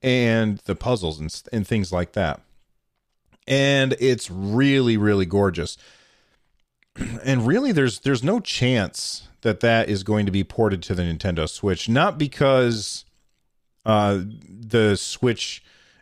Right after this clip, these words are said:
isn't a good place for it, because it would be, but because it's just too, like, it's too graphically intensive.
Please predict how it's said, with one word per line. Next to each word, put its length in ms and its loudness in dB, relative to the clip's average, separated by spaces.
isn't 280 2
a 60 2
good 240 0
place 380 0
for 220 -2
it, 60 -4
because 300 -2
it 100 0
would 260 2
be, 280 -2
but 140 4
because 680 2
it's 360 0
just 680 -2
too, 540 -2
like, 260 2
it's 160 -2
too 160 -2
graphically 540 0
intensive. 600 -4